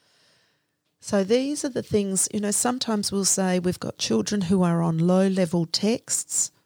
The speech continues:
or if we talk about levels, you know, sort of less complex texts. Our students can't get into more complex texts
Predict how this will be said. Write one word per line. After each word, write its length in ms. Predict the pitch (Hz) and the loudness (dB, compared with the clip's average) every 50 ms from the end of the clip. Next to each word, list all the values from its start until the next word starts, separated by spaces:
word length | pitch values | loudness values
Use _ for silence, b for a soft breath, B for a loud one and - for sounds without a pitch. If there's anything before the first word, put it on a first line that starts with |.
| _ _ _ _ _ _ _ | _ _ _ _ _ _ _
or 220 | 165 170 - - - _ | -2 -2 -2 -4 -8 _
if 180 | - 175 - | -16 -14 -8
we 80 | - 175 | -8 -6
talk 220 | - - 175 160 | -2 -2 -2 -2
about 280 | 165 180 151 147 - - | 0 0 0 -2 0 -2
levels, 540 | - 165 165 160 160 196 214 226 214 - - | 0 2 2 2 4 4 4 2 2 0 0
you 80 | 185 | 2
know, 180 | 165 165 - - - - _ _ | 4 4 4 2 0 -6 _ _
sort 180 | _ - 175 165 | _ -6 -4 -4
of 100 | 151 160 | 0 0
less 320 | 160 165 185 196 180 - | 2 2 2 2 2 0
complex 640 | - - - 190 190 190 - - 170 147 - - - | 0 0 0 0 0 0 0 0 -2 -2 -2 -4 -6
texts. 480 | - - 196 220 - - - - - - b b b b b b b b b b b b b b b b | -2 0 0 -2 -2 -4 -8 -10 -10 -10 b b b b b b b b b b b b b b b b
Our 280 | 208 208 247 269 302 302 | 2 2 4 4 4 4
students 600 | - - - - - 226 226 214 226 220 - - | 2 0 0 0 0 0 2 0 0 -2 -4 -4
can't 440 | - - - 202 196 196 196 - _ | -6 -4 -2 0 0 0 -2 -4 _
get 240 | 196 180 185 - _ _ - | -2 -2 -2 -2 _ _ -4
into 640 | 226 240 240 247 247 247 - - - 175 160 165 | -2 0 0 0 0 0 -2 -2 0 0 2 2
more 320 | 160 160 170 170 175 175 170 | 4 4 6 6 6 6 4
complex 720 | - - - 180 185 175 - - 175 170 - - - - | 4 0 0 0 0 0 0 -2 -2 -2 -2 -4 -6 -6
texts 880 | - - - 196 180 160 196 - - - - - - - - - - - | -6 -2 0 2 2 2 0 -2 -2 -4 -4 -2 -2 -2 -2 0 -2 -4